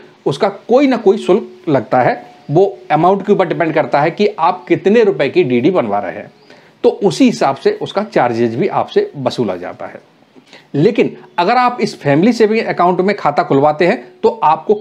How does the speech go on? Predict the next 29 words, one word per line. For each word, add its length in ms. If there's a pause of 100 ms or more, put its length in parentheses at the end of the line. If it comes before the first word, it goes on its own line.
(140)
किसी 380
भी 120
तरह 220
का 140
कोई 260
भी 120
charges 460 (180)
इसमें 380
नहीं 280
देना 240
है, 200 (200)
ये 200
सुविधा 360
भी 160
आपको 280
बिल्कुल 300
फ्री 400
में 120
मिलने 260
वाली 260
है 160 (320)
इस 160
अकाउंट 280
पर। 220 (1040)
इसके 280
अलावा 260
viewers, 360 (380)
अगर 200
आप 400